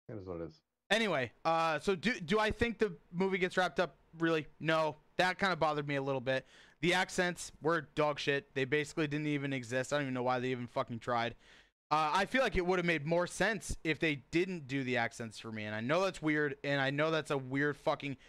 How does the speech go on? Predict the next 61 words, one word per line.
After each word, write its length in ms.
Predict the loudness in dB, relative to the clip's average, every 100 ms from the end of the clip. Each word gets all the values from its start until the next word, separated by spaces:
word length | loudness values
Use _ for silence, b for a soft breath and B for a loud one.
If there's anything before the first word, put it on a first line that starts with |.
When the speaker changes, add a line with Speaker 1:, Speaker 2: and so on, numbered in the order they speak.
| B
Speaker 1:
Not 80 | 0
Speaker 2:
hair- 100 | 0
Speaker 1:
weird. 140 | 0 -8 _ _ -20 _ -2
Speaker 2:
What? 280 | 0 0 -4 _ _ _ _ _ _ _ _
Speaker 1:
No, 60 | 0
Speaker 2:
You 60 | 0
know 40 |
Speaker 1:
it's 100 | 0
not 160 | -4 -4
weird. 220 | -6 -10 -8 0
Speaker 2:
Okay. 440 | 0 2 0 -2 0
I, 140 | 2 4
I 100 | 2
feel 140 | 2 2
Speaker 1:
Not 60 |
Speaker 2:
like 80 | 2
it 20 |
Speaker 1:
weird. 80 | 2
Speaker 2:
would 100 | 2
have 60 | 2
made 180 | 2
more 220 | 4 6 6
Speaker 1:
I, 20 |
I, 40 |
Speaker 2:
sense 280 | 6 2 0
if 140 | -2
they 100 | 0
didn't 320 | 0 -2 -2 0
do 100 | 2
the 40 |
Speaker 1:
I 80 | 4
think 20 |
it 40 |
Speaker 2:
accents 180 | 4 4
Speaker 1:
would 120 | 4
have 60 | 4
Speaker 2:
for 60 | 2
Speaker 1:
made, 140 | 0
Speaker 2:
me. 40 | -6
Speaker 1:
I, 360 | -6 -6 -2 0
I 20 |
think 180 | 0 0
it 40 |
would 100 | 0
have 100 | 0
made 160 | 2 0
more 160 | 0 -4
sense 260 | -4 -8
to 120 | -10
Joe's 320 | -10 -4 -4 -4
point 220 | -10 -8
where 140 | -8
it's 100 | -8
supposed 220 | -10 -12
to 40 | -10
be 60 |
almost 200 | -10 -8
like 120 | -10 -10
a 60 |
dream 340 | -10 -8 -8
thing. 100 | -10